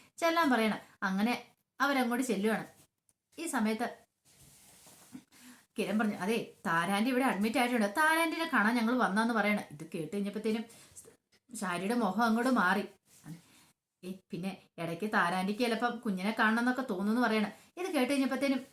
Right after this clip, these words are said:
മനോഹർ പറഞ്ഞു, "അതിനിപ്പം താരാൻ്റെ, ഏ, അമ്മ, താരാൻ്റെ അമ്മയെന്നും പറഞ്ഞ് നടക്കുന്നുണ്ടെങ്കിൽ അമ്മയൊന്നും അല്ലല്ലോ, പിന്നെ എന്തിനാ അവരെ കാണിക്കണേന്ന്" ചോദിക്കുവാണ്. ഇത് കേട്ട് കഴിഞ്ഞാൽ ശാരി പറഞ്ഞു, "അതിന് കുഴപ്പമൊന്നുമില്ല മോനെ, ഇനിയിപ്പോൾ അവരെ കാണിക്കണമെങ്കിൽ കാണിക്കാം, അതിനെന്താ കുഴപ്പമിരിക്കുന്നത്?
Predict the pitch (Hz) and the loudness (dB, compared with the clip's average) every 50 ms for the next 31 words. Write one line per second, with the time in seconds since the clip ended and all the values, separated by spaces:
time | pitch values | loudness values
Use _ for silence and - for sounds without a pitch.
0 | - _ _ _ _ _ _ 214 208 190 185 190 202 247 247 240 233 214 - - | -20 _ _ _ _ _ _ -2 -2 0 0 0 0 0 0 0 0 -2 -4 -6
1 | 165 160 160 175 190 185 233 240 233 233 - - _ _ _ _ _ _ _ _ | -8 -8 -6 -6 -6 -4 -4 -4 -4 -6 -10 -18 _ _ _ _ _ _ _ _
2 | - 170 147 151 156 165 180 175 190 196 240 247 247 254 247 247 - - _ _ | -6 -4 -4 -2 -2 -2 -2 -2 0 0 0 2 2 2 0 -2 -6 -14 _ _
3 | _ - 208 - - 196 233 247 262 285 302 294 269 262 247 226 233 269 262 269 | _ -14 -12 -10 -4 -2 0 2 2 2 2 2 2 2 0 0 0 2 2 4
4 | 285 294 302 311 311 269 254 269 285 285 294 285 269 269 277 294 285 254 247 - | 4 2 2 2 2 4 4 4 4 4 4 2 2 2 4 4 4 2 2 2
5 | 285 277 285 269 269 262 294 269 220 208 233 269 285 285 302 285 240 233 262 247 | 2 2 2 4 4 2 2 4 4 4 2 2 2 4 4 4 4 4 2 2
6 | 214 208 - - 381 381 403 370 285 262 277 294 247 208 220 247 254 - 233 208 | 0 0 0 -2 -4 -2 0 0 0 2 4 4 4 4 2 0 0 0 2 2
7 | 208 220 220 247 233 247 254 277 254 220 214 240 214 196 - - - - - - | 2 2 0 0 2 2 4 4 2 2 2 0 0 -2 -2 -6 -14 -20 -20 -14
8 | - 302 302 330 294 254 247 277 269 269 277 - 262 214 185 190 214 247 247 254 | -8 -6 -4 -2 0 0 0 2 0 0 0 0 0 0 2 2 2 2 0 -2
9 | 220 208 185 165 247 339 359 349 320 294 294 - 349 339 330 330 285 254 247 247 | -2 -4 -6 -4 -4 -4 0 2 2 2 2 0 -2 -2 0 2 2 4 4 4
10 | 233 233 233 202 - - - - - - - - - 311 320 320 320 285 254 247 | 2 2 0 0 -2 -6 -12 -20 -20 -20 -14 -8 -4 -4 -2 0 2 2 2 4
11 | 262 285 294 285 262 220 226 240 247 254 247 269 277 277 262 240 208 202 208 208 | 2 0 2 2 2 4 4 2 2 2 2 2 2 2 2 2 4 4 4 4
12 | 220 214 - - - 160 175 202 214 214 208 233 247 240 214 190 196 - 240 226 | 2 0 -2 -2 -8 -8 -2 0 0 2 2 2 2 2 2 0 0 0 -2 -4
13 | 226 - 226 226 214 | -2 -2 -2 -2 -2